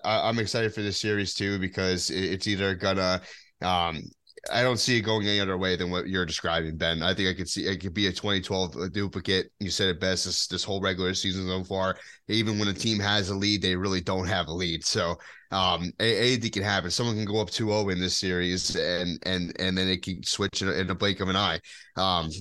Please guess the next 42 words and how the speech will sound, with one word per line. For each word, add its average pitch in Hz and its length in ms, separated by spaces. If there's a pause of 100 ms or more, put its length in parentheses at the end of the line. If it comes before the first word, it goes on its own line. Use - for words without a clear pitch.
(160)
so 104 200
it's 120 180
gonna 147 100
be 127 80
very 113 160
exciting 104 320
to 90 80
see. 98 220
Both 101 240
these 98 200
teams 98 400
just - 260
both 98 180
had 92 160
great 92 180
additions 92 520
to - 60
their 92 120
teams, 92 420 (360)
um, 87 420
and, 90 260
uh, 87 160
they, 90 160
they've 98 260
gotten 101 360
better, 87 460
and 92 140
they're, 95 220
they're 95 260
already 101 280
one 98 180
of 92 80
the 87 80
two 104 180
top 92 280
teams 95 300
in 90 60
the 90 80
East 90 220
as 90 180
it 85 100
is. 92 280